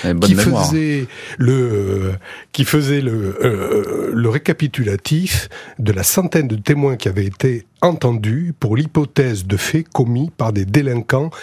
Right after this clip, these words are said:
Speaker 2: itinérants.
Speaker 1: Les fameuses
Speaker 2: Autre
Speaker 1: voitures, c'est
Speaker 2: les
Speaker 1: ça.
Speaker 2: fameuses voitures autres.
Speaker 1: Mm.
Speaker 2: Alors, on peut tout imaginer que ça,
Speaker 1: Donc
Speaker 2: les
Speaker 1: vous,
Speaker 2: enquêteurs sont passés à côté.
Speaker 1: donc vous, vous
Speaker 2: Mais
Speaker 1: dites
Speaker 2: il y a eu,
Speaker 1: gendarme, vous
Speaker 2: il y a
Speaker 1: dites,
Speaker 2: eu quand même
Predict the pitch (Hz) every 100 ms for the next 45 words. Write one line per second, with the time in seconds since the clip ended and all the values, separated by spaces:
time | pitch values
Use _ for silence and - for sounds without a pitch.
0 | - - 131 110 131 113 98 107 95 98
1 | 110 117 101 123 98 117 87 82 101 107
2 | 92 110 143 120 117 - 127 98 90 107
3 | 101 - - 120 110 90 175 - _ _
4 | _ _ _ _ - - - 107 113 113
5 | 113 101 113 139 139 - - 104 95 95
6 | 127 101 113 - 117 117 110 131 220 208
7 | 143 90 104 92 131 135 123 262 240 180
8 | 135 135 123 147 120 110 131 180 - 131
9 | 165 180